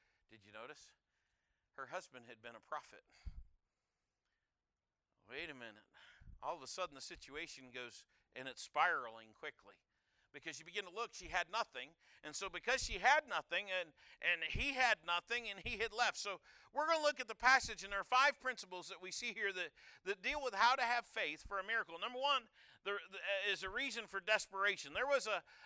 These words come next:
a reason for desperation. You know, before you can have a miracle, there has to be a reason for a miracle. Somebody said, "Well, eh, you know, a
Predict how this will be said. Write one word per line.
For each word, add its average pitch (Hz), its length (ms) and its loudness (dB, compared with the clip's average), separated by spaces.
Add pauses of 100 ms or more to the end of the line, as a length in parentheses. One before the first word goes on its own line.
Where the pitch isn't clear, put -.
a 190 80 4
reason 233 560 -4
for 185 80 -8
desperation. 170 720 0
You 226 160 -2
know, 233 40 -4
before 214 340 -4
you 277 100 0
can 226 160 0
have 240 140 0
a 220 80 -10
miracle, 170 460 -4 (320)
there 202 120 6
has 220 240 6
to - 20 -18
be 214 140 -4
a 180 40 -4
reason 175 440 -8
for 131 80 -6
a 117 80 -6
miracle. 110 400 -14 (1600)
Somebody 160 240 -10
said, 147 160 -8
"Well, 180 400 2
eh, 175 80 -4
you 160 160 -10
know, 185 480 -4
a 160 40 -14